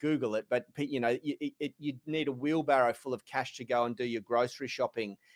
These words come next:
in Germany, uh, during this period of time. It was an absolute disaster.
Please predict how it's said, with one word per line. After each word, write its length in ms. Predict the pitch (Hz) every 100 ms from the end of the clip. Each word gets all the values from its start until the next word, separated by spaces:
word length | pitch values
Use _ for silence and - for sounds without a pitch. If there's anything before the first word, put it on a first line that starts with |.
| -
in 140 | 139 131
Germany, 600 | 127 127 120 113 107 -
uh, 240 | 107 107 113 117
during 280 | 131 123
this 140 | 117 107
period 340 | - 131 117
of 80 | 113
time. 280 | - 117 113
It 100 | 113
was 140 | 127
an 120 | 120 123 131
absolute 520 | 139 131 147 131 120
disaster. 680 | 117 107 104 - 113 107